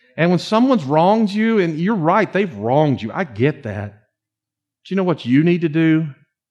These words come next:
Stoop. Realize that sometimes you wrong people and you don't even mean to. Stoop. Let down the pride. Focus on who God is. Focus on how much you love that person.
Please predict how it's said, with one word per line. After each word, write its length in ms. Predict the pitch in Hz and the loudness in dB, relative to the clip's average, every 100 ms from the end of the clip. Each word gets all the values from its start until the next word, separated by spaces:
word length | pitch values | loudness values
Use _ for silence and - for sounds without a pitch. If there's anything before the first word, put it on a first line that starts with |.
| _ _ | _ _
Stoop. 580 | - - - 143 113 - _ _ _ _ _ _ _ _ _ _ _ _ - | -20 -20 -12 -10 -10 -14 _ _ _ _ _ _ _ _ _ _ _ _ -2
Realize 440 | 190 180 165 135 | 2 4 4 2
that 80 | 139 | -4
sometimes 480 | - 185 170 147 135 | -4 -2 0 -2 0
you 80 | |
wrong 220 | 151 143 139 | 0 0 0
people 220 | 147 135 | -4 -2
and 80 | 123 | -2
you 60 | |
don't 140 | 170 117 | -2 -2
even 200 | 101 104 | -6 -8
mean 300 | 110 104 101 | -6 -6 -8
to. 160 | 117 - 113 _ _ _ _ _ _ _ _ _ | -16 -20 _ _ _ _ _ _ _ _ _ _
Stoop. 560 | - - 294 135 - - _ _ _ _ _ _ _ _ _ _ _ | -20 -20 -12 -12 -12 -16 _ _ _ _ _ _ _ _ _ _ _
Let 280 | 175 202 196 | -4 -4 0
down 640 | 180 185 180 160 131 107 - _ _ _ _ | 2 4 4 2 0 -6 -20 _ _ _ _
the 60 | |
pride. 640 | 127 - 120 117 113 98 78 - _ _ _ _ _ _ _ | -14 -2 0 0 -2 -6 -10 -20 _ _ _ _ _ _ _
Focus 400 | - 220 214 156 | 0 2 0 -2
on 140 | 165 | -2
who 160 | 127 135 | 0 -4
God 380 | 104 127 123 120 | -6 -6 -4 -4
is. 340 | 120 107 101 - | -6 -8 -10 -6
Focus 340 | - 196 202 170 | -2 0 -2 -4
on 120 | 156 | -2
how 80 | 147 | -2
much 200 | 139 - | -4 -4
you 60 | |
love 240 | 127 127 117 | -4 -4 -6
that 160 | 117 | -8
person. 220 | 131 110 | -8 -8